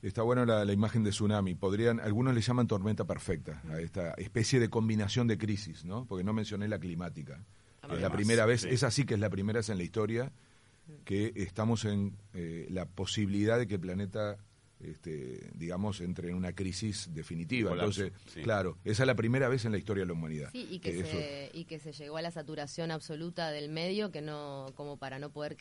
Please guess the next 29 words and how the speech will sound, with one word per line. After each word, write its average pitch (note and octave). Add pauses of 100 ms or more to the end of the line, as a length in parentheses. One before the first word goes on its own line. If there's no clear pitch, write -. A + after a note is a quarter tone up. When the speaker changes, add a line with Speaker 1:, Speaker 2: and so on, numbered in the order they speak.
Speaker 3:
crear D#3
nuevas D#3+
especies. E3
O D3+
sea E3
que E3+
Speaker 1:
Exacto. -
Speaker 3:
el E3+
desarrollo F3+
de F3+
la E3+
manifestación D#3+
de G#3+
la E3+
realidad E3
se, F3+
se -
frenó F3
en G#3+
la D#3
Tierra F#3
por E3
el D3+
nivel E3+
de F3
contaminación. C#3+
Eso E3+
es D3
algo E3